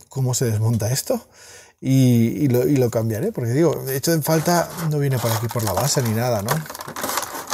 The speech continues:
No, he hecho en falta el pequeño manualito, ¿no? que te explique cómo funciona esto. No veo nada más. Es lo, lo único que he hecho en ma-, en falta porque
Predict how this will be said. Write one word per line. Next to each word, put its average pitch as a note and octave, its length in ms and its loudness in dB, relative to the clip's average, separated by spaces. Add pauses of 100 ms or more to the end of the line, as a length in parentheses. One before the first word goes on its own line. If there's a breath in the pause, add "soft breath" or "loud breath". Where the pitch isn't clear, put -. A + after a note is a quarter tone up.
(420)
No, B2+ 260 -4
he B2+ 40 -4
hecho E3 180 0
en D3 80 0
falta D#3+ 480 0 (600 loud breath)
el D3+ 580 4
pequeño C#3+ 400 2
manualito, C3+ 640 2
¿no? C3+ 160 0
que C3 240 -2
te B2 100 -4
explique C3 880 -4 (280)
cómo A#2+ 320 -4
funciona G#2+ 580 -6
esto. B2+ 380 -10 (2750 loud breath)
No B2 180 -4
veo A2 140 0
nada G2 240 -6
más. A2 220 -8 (260)
Es A2 140 -12
lo, A2+ 80 -4
lo B2 320 2
único C#3 180 4
que C3 60 2
he - 20 2
hecho C3+ 140 0
en C3 60 2
ma-, C3+ 200 2
en C#3 100 0
falta C#3 300 2
porque B2+ 220 2